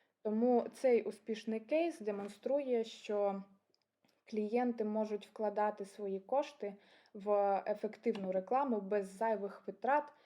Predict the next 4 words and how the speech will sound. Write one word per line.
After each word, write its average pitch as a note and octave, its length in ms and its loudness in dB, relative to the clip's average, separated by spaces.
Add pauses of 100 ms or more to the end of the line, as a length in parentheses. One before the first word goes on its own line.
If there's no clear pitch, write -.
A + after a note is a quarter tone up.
(120)
і G#3+ 120 -4
отримувати G3 920 -2
гарні G3 400 -4
результати. F#3 680 -8